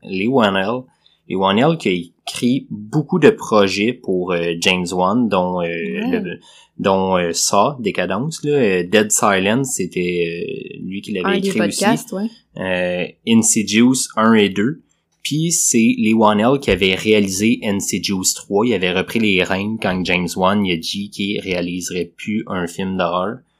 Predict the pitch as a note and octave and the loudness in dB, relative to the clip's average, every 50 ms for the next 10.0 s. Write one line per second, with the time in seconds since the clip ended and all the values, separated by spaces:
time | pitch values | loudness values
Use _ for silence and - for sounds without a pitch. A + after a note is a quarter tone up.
0 | _ _ _ _ _ _ _ _ _ - F#2+ F#2 F2 E2+ E2+ E2+ E2 E2 E2 E2+ | _ _ _ _ _ _ _ _ _ -10 -8 -6 -6 -6 -6 -8 -8 -8 -8 -8
1 | E2+ E2 D#2+ - - G2 - - - A2+ G#2 - A2 G#2+ A2+ B2 B2 - - G#2+ | -8 -10 -8 -4 -4 -2 -2 0 0 0 2 2 2 2 2 0 -4 -6 -4 -4
2 | F#2+ - - F#2 F2+ F2 F2 - - - F#2 - - A2+ A#2 B2+ C3 - - _ | -4 -4 -6 -8 -6 -6 -6 -6 -6 -6 -6 -6 -4 -2 0 0 -2 -4 -6 _
3 | _ _ _ _ _ - - - A#2 G#2 G#2+ G#2+ G#2+ G2+ A#2 A2+ A2 G2+ - - | _ _ _ _ _ -6 0 2 4 4 6 4 4 4 6 4 4 4 2 2
4 | A#2 A2 A#2 A2+ G#2 G2+ F#2 E2+ F#2 F#2 G#2 A#2 - - G#2 F2+ F2 F2 F#2 G2+ | 2 4 6 6 6 4 4 4 4 2 2 0 0 -2 -2 -2 -2 -2 -2 -2
5 | A2 G#2+ - - F#2+ F#2+ F#2+ F2 E2 F2 F2+ F2+ F2 E2+ E2+ F2 - - F2 E2+ | -4 -4 -4 -2 -2 -2 -2 -4 -4 -6 -4 -4 -4 -4 -6 -8 -10 -8 -10 -10
6 | E2+ _ _ _ - - - - - F2 E2+ F2 E2+ E2 - - - G3+ C#3+ F#2+ | -10 _ _ _ -12 -10 -8 -6 -4 -4 -4 -4 -4 -6 -6 -6 -4 -2 0 0
7 | F#2 G2 G2 G2+ F#2+ F2+ - - - A2+ B2 C3+ C3 - G#2 F2 - G2 F#2 E2+ | 0 2 2 2 2 2 2 2 2 4 4 2 2 0 0 0 0 0 0 0
8 | - G#2 G#2+ A#2 - - G#2+ F#2 F2+ F2+ E2+ - - - G#2 A2 G#2+ G#2+ G2+ F#2 | 0 2 2 2 2 0 0 -2 0 0 -2 -2 0 2 2 2 2 0 -2 -2
9 | F2+ F2+ F#2 F2+ F2 F2+ F#2 G2+ G#2+ - - - G2 F#2 F#2 F#2 D#2 F#2+ G2 F#2+ | -2 -2 -2 -2 -2 -2 -2 -4 -4 -6 -6 -4 -2 -2 -2 -2 -4 -4 -4 -4